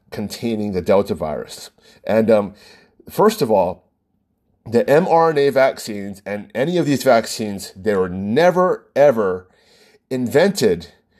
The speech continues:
with the, with the idea that this will prevent infection and this will actually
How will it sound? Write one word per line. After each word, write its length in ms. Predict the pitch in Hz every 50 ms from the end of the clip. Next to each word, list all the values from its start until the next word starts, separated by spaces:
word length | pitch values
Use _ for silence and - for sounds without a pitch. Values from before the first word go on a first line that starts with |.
| _ _ _
with 260 | - 123 151 156 - 135
the, 340 | 139 147 143 139 131 - - - _
with 180 | 131 135 127 127
the 100 | 143 -
idea 400 | 117 127 131 127 127 160 156 143
that 200 | - 113 101 92
this 200 | 127 147 - -
will 80 | 156
prevent 480 | 147 - - 147 117 110 123 131 127 - -
infection 600 | 151 160 - - 104 - - - - 120 151 160 - _ _ _ _ _ _ _ _ - - - - -
and 200 | 110 127 127 117
this 200 | 135 139 - -
will 160 | 139 139 123
actually 600 | 120 120 123 - - - 127 131 123 123 117 -